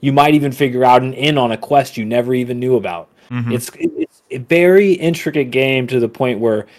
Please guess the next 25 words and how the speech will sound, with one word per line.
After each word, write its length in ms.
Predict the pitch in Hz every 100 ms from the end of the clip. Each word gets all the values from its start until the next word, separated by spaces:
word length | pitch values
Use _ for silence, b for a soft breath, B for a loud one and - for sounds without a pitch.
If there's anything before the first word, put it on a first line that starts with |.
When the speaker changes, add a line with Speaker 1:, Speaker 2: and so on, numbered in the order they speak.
| b -
Speaker 1:
you 80 |
didn't 180 | 139 151
think 160 | 165 147
it 60 |
was 160 | 143 120
possible, 680 | - - 131 131 - 98 98
even 300 | 147 131 127
in 140 | 120
a 40 |
six-year 480 | 104 - 131 - 123
time 300 | 113 113 113
development. 380 | 110 98 92 95
You're 100 | 101
like, 160 | 101 101 b b b
"Oh, 120 | 190
I 100 | 190
didn't 160 | 208 220
think 160 | 226 202
you 80 |
guys 260 | 202 202 196
were 120 | 180
capable 420 | 175 240 240 202
of 80 | 151
this 200 | 131 110
stuff. 440 | - 120 85 -